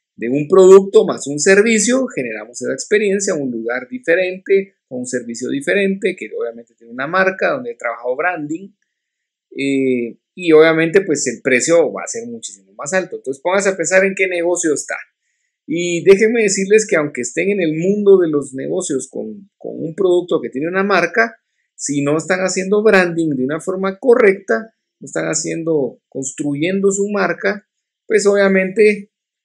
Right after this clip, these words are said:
eh, aunque tengan un producto con un envase, su producto va a ser un commodity, ¿verdad? Va a ser una marca invisible, una marca que no tiene mayor trascendencia y obviamente pues es más difícil de posicionar, de dar a conocer,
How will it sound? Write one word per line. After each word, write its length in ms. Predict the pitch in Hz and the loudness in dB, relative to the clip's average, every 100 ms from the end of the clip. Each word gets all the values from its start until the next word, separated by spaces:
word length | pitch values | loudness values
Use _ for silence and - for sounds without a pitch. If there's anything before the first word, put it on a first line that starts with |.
| _ _ _ - | _ _ _ -6
eh, 500 | 139 147 147 147 143 | 0 4 4 6 4
aunque 280 | 139 139 147 | 2 -2 -2
tengan 320 | 160 180 180 | -2 -2 -4
un 120 | 190 | -4
producto 460 | 190 180 180 180 - | -2 0 0 -2 -2
con 140 | 143 | -4
un 120 | 160 | -2
envase, 500 | 185 196 185 170 208 | -2 0 0 0 -2
su 260 | 214 196 151 | -4 -6 -8
producto 440 | 143 139 135 165 | -2 -2 -2 0
va 80 | 156 | 0
a 40 | 113 | 0
ser 140 | 117 | -4
un 140 | 127 | -6
commodity, 560 | 123 190 240 240 190 117 | 0 2 4 4 2 -6
¿verdad? 200 | 117 127 | -6 -4
Va 60 | 143 | -4
a 40 | |
ser 160 | 143 139 | -4 -10
una 140 | 143 | -10
marca 300 | 139 143 - | -8 -8 -8
invisible, 640 | 160 165 190 226 220 208 190 | -10 -4 -4 -2 -4 -4 -4
una 160 | 156 | -4
marca 340 | 135 135 139 139 | -6 -8 -10 -14
que 100 | - | -16
no 140 | 123 135 | -18 -12
tiene 460 | 147 151 151 - _ _ _ _ | -8 -6 -8 -10 _ _ _ _
mayor 420 | 131 139 147 165 165 | -6 0 2 2 2
trascendencia 960 | 190 190 214 208 208 190 190 226 220 _ _ _ - | 4 4 4 2 4 4 2 0 -2 _ _ _ -4
y 100 | 320 | 4
obviamente 520 | 208 196 175 165 196 | 6 6 4 0 0
pues 200 | 196 131 | -2 -4
es 100 | 131 | -4
más 220 | 131 139 | -4 -6
difícil 540 | 139 165 170 160 190 202 | -6 -8 -6 -4 -2 -2
de 80 | 175 | -2
posicionar, 840 | - 123 113 131 147 180 180 170 | -8 -14 -10 -8 -4 -4 -2 -4
de 120 | 135 | -6
dar 140 | 123 123 | -8 -10
a 100 | - | -12
conocer, 560 | 151 165 - 214 208 | -10 -2 2 2 2